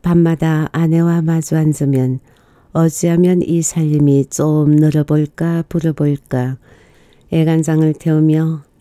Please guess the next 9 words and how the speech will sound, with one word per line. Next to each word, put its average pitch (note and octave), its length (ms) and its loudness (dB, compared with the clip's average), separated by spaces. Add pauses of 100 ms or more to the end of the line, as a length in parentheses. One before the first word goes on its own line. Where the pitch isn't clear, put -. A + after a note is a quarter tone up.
(120)
같은 E3+ 400 0
궁리를 D3+ 720 0
되하고 E3 560 -2
되하였다. D#3 960 -4 (680)
그렇지만 F3+ 600 0
별 D#3+ 360 0
뾰족한 E3+ 560 -2
수는 F3 400 0
없었다. C#3 680 -6